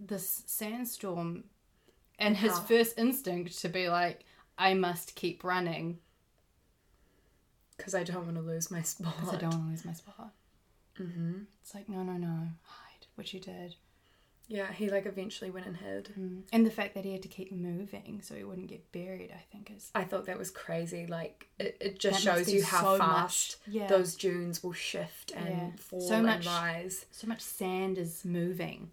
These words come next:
Speaker 2: Yes. And if the winds are that strong, it, like, it would move so, so fast.
Speaker 1: Yeah.
Speaker 2: Yeah.
Speaker 1: Shit.
Speaker 2: So,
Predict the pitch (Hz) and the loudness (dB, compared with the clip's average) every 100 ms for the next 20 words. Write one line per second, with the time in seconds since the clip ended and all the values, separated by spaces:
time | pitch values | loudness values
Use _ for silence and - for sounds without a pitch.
0 | - 202 185 208 - - - - - 208 | -4 0 0 -2 -6 -8 -12 -8 0 0
1 | - 208 - 196 190 190 185 190 185 175 | 0 -4 -4 -2 0 -2 2 2 0 -2
2 | 175 175 - - 185 170 170 127 - - | -2 0 -2 -2 -2 -2 -4 -6 -12 4
3 | - 185 190 - 196 - - 208 190 180 | 8 8 6 -6 -4 -4 -2 -2 -2 -2
4 | 180 175 - - 196 170 - 196 - - | -4 -6 -4 -2 0 0 -2 -4 -4 -10
5 | - 208 170 135 - - _ _ _ _ | -10 -8 -6 -6 -10 -16 _ _ _ _
6 | _ _ _ - - - 196 - - - | _ _ _ -20 -20 -16 -14 -12 -14 -20
7 | _ _ _ - - 208 - - - - | _ _ _ -16 -12 -12 -12 -14 -14 -14
8 | - - - - - - - 185 - | -16 -18 -18 -20 -14 -10 -4 -2 -2